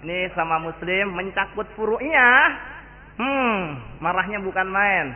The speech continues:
Mencakup daripada yang satu kunut, yang satu tidak kunut. Ini nggak ada tawadudihim. Siapa yang imam? Itu dia. Nggak mau ah.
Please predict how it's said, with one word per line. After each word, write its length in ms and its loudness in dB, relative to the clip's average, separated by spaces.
Mencakup 480 0
daripada 880 4
yang 80 -6
satu 240 2
kunut, 640 -2
yang 160 -2
satu 240 4
tidak 320 2
kunut. 560 4
Ini 60 -2
nggak 260 6
ada 160 6
tawadudihim. 800 4
Siapa 220 -2
yang 80 -8
imam? 200 -4
Itu 240 -6
dia. 220 -2
Nggak 160 -6
mau 160 -4
ah. 100 -8